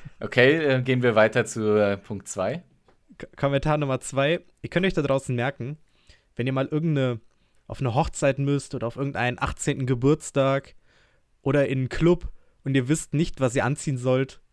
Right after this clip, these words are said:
Speaker 2: befolgt einfach Fabis Lifehacks und zieht einfach die Tracht an.“
Speaker 1: <laughs>
Speaker 2: Ihr könnt nichts falsch machen.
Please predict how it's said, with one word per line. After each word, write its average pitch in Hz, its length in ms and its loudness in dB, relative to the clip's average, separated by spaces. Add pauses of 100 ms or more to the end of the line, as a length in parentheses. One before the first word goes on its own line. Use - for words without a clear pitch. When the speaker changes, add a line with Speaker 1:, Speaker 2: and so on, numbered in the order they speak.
(320)
Speaker 2:
befolgt 170 480 0
einfach 151 540 0
Fabis 151 500 -2
Lifehacks 131 480 0
und 131 160 -8
zieht - 260 -4
einfach 151 300 -2
die - 140 -8
Tracht - 340 -4
an.“ 107 160 -6 (260)
Speaker 1:
<laughs> - 640 -2
Speaker 2:
Ihr 147 80 0
könnt - 460 -2
nichts 147 340 -2
falsch 117 320 -2
machen. 104 320 -10